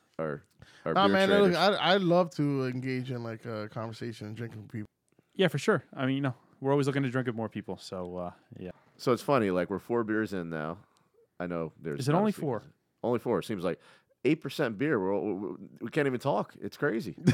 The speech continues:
Speaker 2: <laughs>
Speaker 1: We're having a hard time putting
Speaker 3: Yeah, I
Speaker 1: words
Speaker 3: don't know what's
Speaker 1: together.
Speaker 3: going on. I'm having a hard time, like, focusing on my words.
Speaker 2: Well, I
Speaker 3: It
Speaker 2: didn't
Speaker 3: seems
Speaker 2: eat
Speaker 3: weird.
Speaker 2: much before coming here, so I think that's gonna play a big part into what's going on tonight.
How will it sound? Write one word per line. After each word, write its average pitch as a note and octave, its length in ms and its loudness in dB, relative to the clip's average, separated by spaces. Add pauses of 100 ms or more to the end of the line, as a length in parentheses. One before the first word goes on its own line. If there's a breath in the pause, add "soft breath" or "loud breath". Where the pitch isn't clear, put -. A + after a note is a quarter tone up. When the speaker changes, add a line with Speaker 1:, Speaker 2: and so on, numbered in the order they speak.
(140)
Speaker 2:
<laughs> - 340 2
Speaker 1:
We're C3 100 2
having D3 140 2
a C3+ 40 0
hard C#3+ 200 2
time D3 160 -2
putting C#3+ 160 -2
Speaker 3:
Yeah, D#3+ 100 4
I C3+ 40 2
Speaker 1:
words D3+ 100 -2
Speaker 3:
don't D#3 80 2
know D3+ 40 2
what's E3 120 0
Speaker 1:
together. A#2+ 160 -4
Speaker 3:
going A2 100 -6
on. G2+ 140 -6
I'm G2 80 -10
having B2 240 -4
a A#2+ 140 0
hard B2 240 0
time, G#2 240 -4 (160)
like, G2+ 180 -4
focusing G#2+ 380 -6
on F#2+ 40 -8
my F2+ 100 -8
words. F#2 260 -6
Speaker 2:
Well, C#3 100 0
I C#3+ 80 -2
Speaker 3:
It E3+ 60 -4
Speaker 2:
didn't G3 160 0
Speaker 3:
seems D3+ 100 2
Speaker 2:
eat D3+ 60 0
Speaker 3:
weird. C3+ 100 -4
Speaker 2:
much C3 160 -6
before C3 260 -10
coming B2+ 320 -6
here, A#2 140 -6
so C3 180 -6
I C#3 40 -4
think D3 200 -6
that's C3+ 160 -6
gonna C3 240 -6
play B2+ 280 -6
a A#2 60 -8
big A#2+ 200 -10
part B2 260 -4
into A#2+ 200 -8
what's A#2+ 160 -6
going A#2+ 220 -6
on A#2+ 160 -4
tonight. B2 300 -8